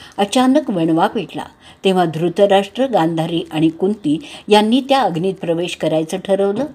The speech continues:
संजयाला मात्र वणव्यापासून दूर निघून जाण्याचा त्यांनी आदेश दिला. संजयाला त्यांचा आदेश मानावाच लागला. धृतराष्ट्र, गांधारी आणि कुंती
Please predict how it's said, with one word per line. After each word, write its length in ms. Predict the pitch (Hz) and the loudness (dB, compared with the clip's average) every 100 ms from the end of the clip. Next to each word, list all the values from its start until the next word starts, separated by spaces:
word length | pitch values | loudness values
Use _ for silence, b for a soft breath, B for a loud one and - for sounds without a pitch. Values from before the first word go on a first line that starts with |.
| B B B | B B B
संजयाला 600 | - 226 220 233 247 240 | 2 4 6 6 6 4
मात्र 300 | 202 185 190 | 2 -2 -2
वणव्यापासून 760 | 175 170 165 202 202 - 196 165 | -2 -2 2 0 0 -6 -6 -4
दूर 220 | 175 196 | -2 -2
निघून 340 | 214 180 180 | -2 -4 -6
जाण्याचा 480 | 156 156 151 156 226 | -2 -2 -2 -2 -6
त्यांनी 360 | 247 170 160 147 | -4 -4 -2 -2
आदेश 380 | 143 143 160 - | -2 -6 -8 -6
दिला. 240 | 143 - - b b b | -6 -6 -14 b b b
संजयाला 580 | - 185 175 175 165 170 | -4 -2 2 2 2 0
त्यांचा 340 | 160 160 156 156 | 0 -2 -2 -4
आदेश 360 | 151 165 - | -4 -6 -6
मानावाच 560 | 180 147 151 160 196 196 | -6 -4 -4 -4 -6 -6
लागला. 320 | 165 143 143 - _ B B B | -10 -8 -12 -18 _ B B B
धृतराष्ट्र, 760 | 175 202 233 226 190 175 - 175 | -2 0 2 2 2 0 -4 -4
गांधारी 540 | 165 165 160 202 226 | 0 2 2 -2 -2
आणि 180 | 156 160 | 0 0
कुंती 600 | 160 190 196 151 143 B | 0 -2 -2 -2 -4 B